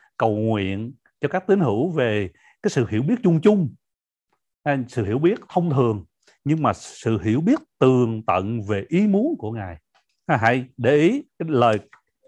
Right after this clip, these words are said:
cầu nguyện mà Phaolô dành cho các tín hữu tại đây là sự hiểu biết, mà là sự hiểu biết tường tận, sự hiểu biết đầy trọn. À, chúng ta hãy hình dung ra, à, cuộc đời của mình nó giống như là một cái chai đựng nước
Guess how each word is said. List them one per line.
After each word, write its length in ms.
cầu 240
nguyện 480
mà 120
Phaolô 440
dành 340
cho 80
các 160
tín 120
hữu 220
tại 120
đây 140
là 260
sự 180
hiểu 240
biết, 280
mà 140
là 160
sự 240
hiểu 140
biết 160
tường 340
tận, 300
sự 140
hiểu 100
biết 160
đầy 260
trọn. 300
À, 120
chúng 100
ta 140
hãy 160
hình 200
dung 260
ra, 300
à, 240
cuộc 120
đời 180
của 80
mình 140
nó 60
giống 180
như 120
là 80
một 200
cái 200
chai 460
đựng 180
nước 220